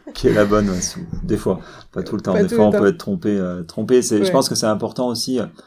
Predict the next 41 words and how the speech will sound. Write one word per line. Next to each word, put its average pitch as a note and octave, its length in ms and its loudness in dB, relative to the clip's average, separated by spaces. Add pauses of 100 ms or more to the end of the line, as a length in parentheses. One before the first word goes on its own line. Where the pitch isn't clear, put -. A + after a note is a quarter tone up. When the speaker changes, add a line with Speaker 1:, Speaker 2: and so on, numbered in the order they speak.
(220)
Speaker 1:
par G2 140 -4
rapport F#2+ 320 0
à G#2 60 2
ça, A#2+ 200 0
c'est, G2 320 -6
c'est F#2+ 160 -12
ce - 60 -12
que F#2+ 80 -6
tu F2+ 180 -8
dis, A2+ 160 -4
c'est E2+ 180 -8
qu'on F2 280 -6
va F2+ 140 -8
tout G2 120 -12
de E2+ 60 -14
suite F#2+ 140 -10
faire F#2+ 140 -4
la F2+ 80 -4
recherche, G2 540 -6
euh, F2 260 -10
site E2+ 300 -10
web, A2 240 -2 (100)
réseaux G#2 140 0
Speaker 2:
Ouais. G2+ 80 -2
Speaker 1:
sociaux, G#2 380 -4
beaucoup, G2 440 -8 (240)
Speaker 2:
Mm. A#3 40 -10 (220)
Speaker 1:
euh, F2+ 120 -8
que E2 60 -12
ce - 60 -18
soit F#2+ 180 -6
professionnel A2+ 680 -4
ou G#2+ 80 -2
pas, A#2 220 0
suivant, G#2 560 -4
suivant F#2 300 -6
ce - 80 -18
qu'on F#2+ 120 -8
recherche. G#2+ 460 -4
Mais F#2+ 140 -4
Speaker 2:
Mm. A#3 60 -12